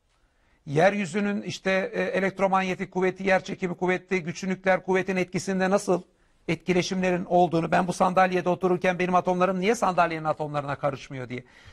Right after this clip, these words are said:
Bunun bilimsel izahını bulmaya çalışıyor. Ha,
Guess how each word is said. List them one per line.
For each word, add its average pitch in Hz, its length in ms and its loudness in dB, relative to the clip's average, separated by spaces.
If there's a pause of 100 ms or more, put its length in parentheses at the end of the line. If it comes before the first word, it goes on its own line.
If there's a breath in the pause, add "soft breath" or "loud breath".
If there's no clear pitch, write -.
(120)
Bunun 214 260 2
bilimsel 196 420 2
izahını 147 500 -4
bulmaya 139 320 -4
çalışıyor. 139 560 -8 (440 soft breath)
Ha, 175 180 -2